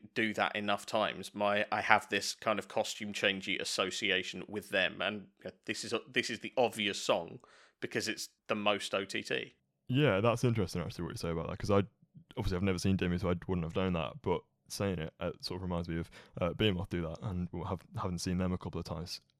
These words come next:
Speaker 2: I've actually thought that at the time when they've been doing that, I'm like, "That is a bit sort of reminiscent of what I've seen a lot of, you know, pop artists and whatever do."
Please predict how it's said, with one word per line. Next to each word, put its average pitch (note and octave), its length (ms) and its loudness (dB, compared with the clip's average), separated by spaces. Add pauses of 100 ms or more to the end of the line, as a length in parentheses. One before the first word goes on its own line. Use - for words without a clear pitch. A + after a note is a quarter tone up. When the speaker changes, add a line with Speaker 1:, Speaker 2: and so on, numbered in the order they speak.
Speaker 2:
I've F2+ 200 -4
actually F2+ 520 -6 (540)
thought - 420 -2
that F2 220 -4 (200)
at F#2+ 120 -2
the F#2 80 -10
time G2 280 0
when G2 120 2
they've F#2 140 2
been F#2+ 120 0
doing F#2 160 0
that, G2+ 80 -2
I'm G#2+ 80 -2
like, C3 180 -2
"That G3 140 -2
is F#3 120 -6
a A2 40 -10
bit - 240 -4 (160)
sort - 220 -6
of F2+ 120 -10 (200)
reminiscent F#2+ 580 -2
of F#2 120 -4
what F#2 140 -2
I've F#2 140 -2
seen F2 480 -2 (120)
a F#2 80 -4
lot F2 180 -2
of, F2 240 -8
you G2 100 -4
know, E2+ 100 -4
pop - 260 -2
artists - 260 -4
and E2+ 100 -4
whatever E2+ 220 -6
do." D#2+ 200 -6